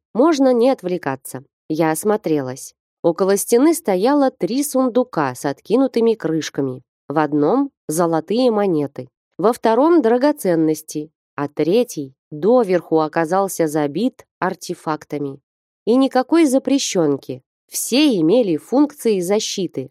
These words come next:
оберега и около десятка боевых. И почему родители Виларии ими не воспользовались?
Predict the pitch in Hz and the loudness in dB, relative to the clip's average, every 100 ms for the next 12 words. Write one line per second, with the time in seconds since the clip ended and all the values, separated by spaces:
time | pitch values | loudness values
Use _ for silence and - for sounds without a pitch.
0 | _ 156 147 151 214 247 160 131 _ _ | _ -4 0 2 2 2 -2 -10 _ _
1 | 180 202 185 170 156 143 139 - 220 254 | 0 0 2 0 -2 -2 -4 0 0 0
2 | - 208 180 160 190 170 139 131 - _ | -2 -4 -2 -2 0 0 -2 -6 -10 _
3 | _ _ _ _ 190 - 240 277 302 311 | _ _ _ _ -2 0 2 4 6 6
4 | 233 214 277 - 185 175 180 180 254 320 | 2 2 2 2 0 2 2 2 2 2
5 | 220 151 120 _ 247 294 285 277 277 277 | 0 -2 -6 _ 2 4 6 4 2 0
6 | - 262 196 170 147 135 123 - | 0 0 0 -2 -4 -6 -10 -14